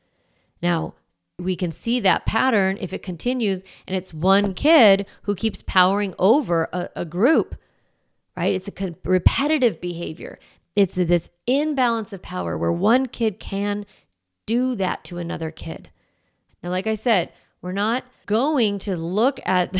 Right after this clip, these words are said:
<laughs> like this list and assume that every behavior that is happening with your children are because they're being bullied.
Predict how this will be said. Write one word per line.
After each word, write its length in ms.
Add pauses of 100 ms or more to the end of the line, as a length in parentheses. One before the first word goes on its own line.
(120)
<laughs> 160
like 220
this 200
list 440
and 240
assume 540
that 180
every 320
behavior 760
that 160
is 120
happening 360
with 100
your 100
children 600 (760)
are 200
because 400
they're 160
being 280
bullied. 560